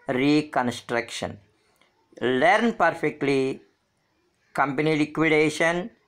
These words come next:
bank accounts, life insurance company accounts, fire insurance claims.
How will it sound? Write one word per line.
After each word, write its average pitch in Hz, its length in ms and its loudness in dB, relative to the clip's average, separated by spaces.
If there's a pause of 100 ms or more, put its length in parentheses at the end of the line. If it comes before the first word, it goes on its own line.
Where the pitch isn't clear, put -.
(440)
bank 127 480 -2
accounts, 165 680 2 (520)
life 120 400 0
insurance 165 600 0
company 160 460 -2
accounts, 170 520 0 (500)
fire 151 280 2
insurance 165 600 0
claims. 107 520 -8